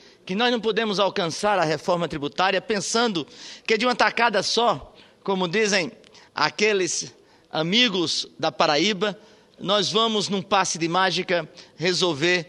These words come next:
e implantar a reforma tributária. Não. Esse Brasil é continental. As nossas diferenças são grandes, as realidades são múltiplas, e nós temos que atacar a reforma tributária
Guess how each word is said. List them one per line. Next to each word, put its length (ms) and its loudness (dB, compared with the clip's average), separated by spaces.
e 140 0
implantar 500 0
a 40 2
reforma 500 0
tributária. 500 -2
Não. 320 0
Esse 180 -4
Brasil 300 2
é 60 2
continental. 920 0
As 140 0
nossas 260 0
diferenças 500 0
são 220 0
grandes, 680 0
as 160 2
realidades 480 2
são 160 0
múltiplas, 840 0
e 60 -4
nós 200 2
temos 280 0
que 80 2
atacar 540 2
a 60 6
reforma 480 2
tributária 640 2